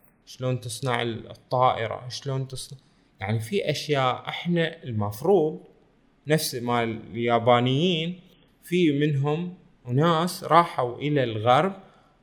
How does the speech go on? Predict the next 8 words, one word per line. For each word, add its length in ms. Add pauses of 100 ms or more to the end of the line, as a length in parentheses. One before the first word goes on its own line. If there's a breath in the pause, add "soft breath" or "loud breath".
(140)
عشان 420
يتعلمون 1300
شلون 420
يصنعون 560
السيارات 960
وشلون 280
يصنعون 460
هالأشياء، 520